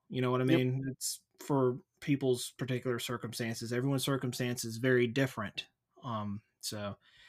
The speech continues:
Speaker 1: that is someone else's judgment call to make, not mine. And if you don't want to go, don't feel comfortable, I do not blame you at all.
Speaker 2: Yep.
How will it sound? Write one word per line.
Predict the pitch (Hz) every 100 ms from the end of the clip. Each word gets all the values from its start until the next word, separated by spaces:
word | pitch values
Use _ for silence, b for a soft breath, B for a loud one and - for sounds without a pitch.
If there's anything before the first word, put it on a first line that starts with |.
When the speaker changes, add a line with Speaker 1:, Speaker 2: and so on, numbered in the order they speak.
| b
Speaker 1:
that | - 131
is | 127 120 -
someone | 135 131 123
else's | 117 - 113
judgment | - 117 120 107
call | 113 107
to | 110
make, | 107 104 _ 110
not | 101 -
mine. | 104 110 113 110 110 _ -
And | 117 104 101 98 104
if | 101
you | 113
don't | 104 120 151
want | 147
to | 139
go, | 135 131
don't | 117 120 120
feel | 127
comfortable, | 131 127 - 127 - -
I | 123 107 -
do | 120
not | 113 110
blame | 113 107 101
you | 98 - -
at | 110 98
all. | - - _ _ _ _ _ -
Speaker 2:
Yep. | 196